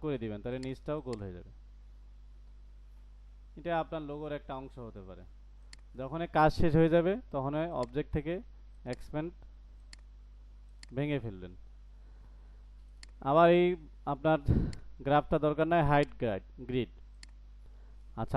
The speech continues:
আমি এখন আসি, এই এটা দেখাইলাম কেন? এটা কি ফন্ট আছে এখানে? কন্ট্রোল টি, যে আমরা বেবাস ফন্ট ব্যবহার করি, ব্যবহার করে এই যে আপনাদের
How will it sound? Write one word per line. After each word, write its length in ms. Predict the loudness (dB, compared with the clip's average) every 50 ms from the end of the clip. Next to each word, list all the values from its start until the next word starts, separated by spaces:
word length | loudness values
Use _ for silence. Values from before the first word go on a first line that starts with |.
| 2 2
আমি 100 | 2 2 2
এখন 140 | 2 2 4 4 4
আসি, 200 | 4 2 2 2 4 4 4
এই 80 | 4 2 0 -2 -4 0 2 2
এটা 180 | 4 6 6 6 6
দেখাইলাম 300 | 6 6 4 4 2 0 -2 -2
কেন? 120 | -4 -4 -4 -6 -8 -10 -14 -18 -20 -20 -20 -20 -20 -20 -20 -20 -20 -20 -20 -20 -20 -20 -20 -12 -6 -4 -2
এটা 180 | 0 2 2 2 2 2
কি 100 | 0 -2 -2 0
ফন্ট 220 | 2 2 2 4 4 4
আছে 140 | 6 6 6 4
এখানে? 220 | 4 2 0 -2 -4 -6 -8 -10
কন্ট্রোল 340 | -8 -8 -6 -4 -2 -4 -4 -4 -4 -2
টি, 120 | 0 0 0 0 -2 -6 -8 -12 -14 -16 -18 -20 -20 -20 -20 -20 -20 -20 -18 -18 -20 -20 -20 -20 -20 -16 -6 -2
যে 80 | 0 0 2
আমরা 140 | 4 2 4 6 8
বেবাস 320 | 8 10 10 8 8 6 6 4 4 4 4 2
ফন্ট 220 | 0 0 0 0 0 2
ব্যবহার 240 | 2 4 4 2 0 0
করি, 160 | -2 -4 -4 -4 -6 -10 -14 -18 -20 -20 -20 -20 -20 -20 -20 -20 -20 -20 -20 -20 -20 -20 -20 -20 -20 -20 -20 -20 -20 -20 -20 -20 -20 -20 -20 -20 -20 -20 -20 -20 -20 -20 -20 -20 -20 -20 -20 -20 -20 -8 -2
ব্যবহার 260 | 0 2 4 4 2 2 2
করে 100 | 2 2 4
এই 40 | 4
যে 60 | 4 6 6 6
আপনাদের 260 | 4 4 0 0 0